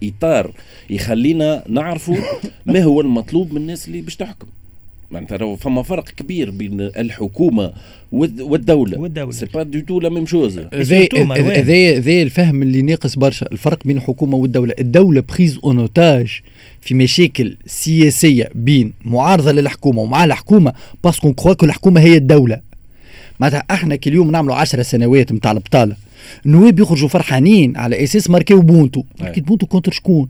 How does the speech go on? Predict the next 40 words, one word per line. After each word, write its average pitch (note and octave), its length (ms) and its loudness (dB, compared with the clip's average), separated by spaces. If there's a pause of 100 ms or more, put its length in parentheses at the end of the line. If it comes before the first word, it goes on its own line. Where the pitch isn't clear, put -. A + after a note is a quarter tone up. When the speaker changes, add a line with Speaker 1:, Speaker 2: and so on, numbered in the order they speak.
(120)
Speaker 3:
كونتر E3 240 2
الدولة. D3+ 400 6
راك C3 140 0
ما D3+ 80 2
ماركيتش D3 240 -4
بونتو G3+ 200 -2
كونتر F#3 260 -4
الحكومة F#3+ 300 4
ولا F3+ 240 6
للحكومة، G#3+ 640 6
ب-، C3+ 240 -4
بو E3+ 100 0
امبورت. F#3+ 520 4
Speaker 1:
أي. G2+ 140 -4 (220)
Speaker 3:
راهو G3+ 360 2 (140)
كيما E3+ 180 0
قال E3 180 -2
مروان، D#3 300 2
اون F3+ 160 0
با F#3 120 0
لي F3 80 2
موان، D#3+ 160 4
الحكومة D#3+ 340 0
هذه F3 140 0
باش C#3 120 -6
تمشي. C3+ 300 -4 (280)
اليوم، C3+ 380 4
غدوة، C#3+ 240 2
من B2 60 -2
بعد C#3+ 180 -2
عامين، D3 280 2
من C3 60 0
بعد C3+ 200 0
ثلاثة، D3 240 2
القانون D#3+ 400 2
هذا D3+ 140 2
باش D3 120 -2
يقعد D3+ 200 -8
ساري D3+ 240 0
مفعول C#3 420 2